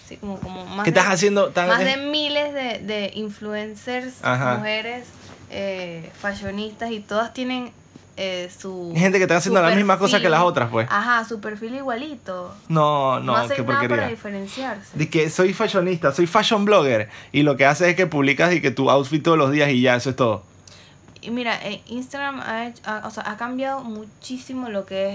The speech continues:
Speaker 1: es, lo que son
Speaker 2: Ajá.
Speaker 1: las redes sociales y la forma en la vida real de la gente.
Speaker 2: No, yo no creo, yo no creo eso. Eso sí no lo
Speaker 1: Man,
Speaker 2: creo.
Speaker 1: claro que sí. Hay gente
Speaker 2: Yo
Speaker 1: que
Speaker 2: creo
Speaker 1: de
Speaker 2: que
Speaker 1: verdad gasta plata en,
Speaker 2: No,
Speaker 1: en
Speaker 2: sí,
Speaker 1: vestirse
Speaker 2: claro.
Speaker 1: bien para una foto de Instagram.
Speaker 2: Sí, claro, eso, esa parte sí, pero yo creo que más bien es lo que han,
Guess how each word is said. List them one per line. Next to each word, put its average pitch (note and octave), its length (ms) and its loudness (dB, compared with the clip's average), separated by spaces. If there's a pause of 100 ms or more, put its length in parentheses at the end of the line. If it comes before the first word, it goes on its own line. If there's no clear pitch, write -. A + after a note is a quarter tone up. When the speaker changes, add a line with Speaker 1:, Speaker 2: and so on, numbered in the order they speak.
Speaker 1:
es, - 60 -20
lo G3+ 180 -6
que G3+ 100 -14
son D3+ 140 -2
Speaker 2:
Ajá. B2+ 120 0
Speaker 1:
las A2+ 140 -2
redes B3 140 -8
sociales G#3+ 380 -8
y B3 80 -8
la G3 120 -6
forma A#3 480 -8
en G#3 100 -8
la F#3+ 100 -6
vida G#3 200 -8
real A3 280 -8
de B3 60 -10
la A3+ 140 -8
gente. A3 360 -8
Speaker 2:
No, G3+ 200 8
yo F#3 140 4
no F#3 100 4
creo, F3 280 4
yo E3+ 100 4
no F3+ 100 6
creo E3 160 4
eso. C#3+ 160 0
Eso F3 200 4
sí E3+ 120 0
no F#3 140 6
lo F3 80 6
Speaker 1:
Man, - 20 2
Speaker 2:
creo. C3 220 4
Speaker 1:
claro - 220 -2
que C4+ 100 -6
sí. C4 180 -10
Hay A3+ 240 -2
gente - 160 -2
Speaker 2:
Yo F#3 120 6
Speaker 1:
que - 60 -2
Speaker 2:
creo G#3 240 6
Speaker 1:
de A3 40 0
Speaker 2:
que G3+ 60 2
Speaker 1:
verdad A#3 260 0
gasta D4 600 -4
plata C4+ 500 -4 (120)
en, E3 140 -2
Speaker 2:
No, C#3+ 100 6
Speaker 1:
en B2 160 0
Speaker 2:
sí, D#3 140 4
Speaker 1:
vestirse - 240 -2
Speaker 2:
claro. B2+ 320 4
Speaker 1:
bien E4 580 -6 (180)
para A3 200 0
una A#3 160 -6
foto C4 240 -8
de A3 120 -8
Instagram. E3 360 -8
Speaker 2:
Sí, G#3+ 160 2
claro, F3+ 460 4
eso, E3 280 2
esa E3+ 320 2
parte F3+ 280 0
sí, F#3+ 100 0
pero D3+ 160 0
yo D3 180 2
creo F3+ 140 2
que D#3 160 0
más D3 260 2
bien E3+ 220 2
es F3 80 2
lo E3+ 160 2
que D3 80 2
han, C#3+ 220 0